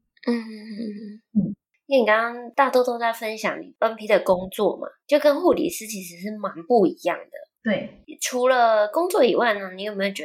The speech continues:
Speaker 1: 得就是心态上有没有什么不太一样的地方？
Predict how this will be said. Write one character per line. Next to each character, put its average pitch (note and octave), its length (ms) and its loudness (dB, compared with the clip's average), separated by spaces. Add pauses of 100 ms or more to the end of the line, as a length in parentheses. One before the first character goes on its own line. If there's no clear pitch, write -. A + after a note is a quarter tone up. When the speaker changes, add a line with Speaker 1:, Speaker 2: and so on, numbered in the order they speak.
Speaker 1:
得 - 400 -6
就 G3 100 -8
是 G3+ 540 -6
心 E4+ 320 0
态 C#4 240 0
上 A#3 180 -4 (160)
有 G3 140 0
没 F#3 100 0
有 A3 80 0
什 A3 140 -10
么 - 120 -12
不 - 120 -4
太 - 240 -4
一 - 80 -4
样 F3 240 -6
的 - 120 -16
地 - 240 -8
方？ - 120 -16